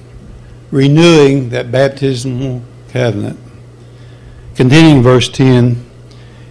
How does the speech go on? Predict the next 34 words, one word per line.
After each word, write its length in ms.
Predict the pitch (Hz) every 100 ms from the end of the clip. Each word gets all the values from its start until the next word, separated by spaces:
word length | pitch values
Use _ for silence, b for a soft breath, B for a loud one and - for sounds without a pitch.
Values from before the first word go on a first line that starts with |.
| B
"And 140 | 120
you 160 | 139 160
are 180 | 156 139
clean, 400 | - 147 139 135
but 160 | 127
not 160 | 120 131
all, 380 | 131 123 113 110
for 180 | 123
he 140 | 123 131
knew 260 | 139 143
who 140 | 135 131
should 240 | 120 117
betray 420 | 104 - 131 131
him. 260 | 113 101 98
So 200 | - 117
after 220 | 127 120
he 80 | 127
had 120 | 113
washed 300 | 110 127 120
their 100 | 127
feet 260 | 117 127 120
and 120 | 104
taken 240 | 127 120
his 140 | 117 101
garments, 540 | 131 120 110 107 - - B B B B B B
and 80 | -
was 80 | -
set 260 | 156 147
down 220 | 139 135
again, 200 | 123 113
he 120 | 117 113
said 260 | - 135
unto 260 | 127 107 98
them, 360 | 107 101 104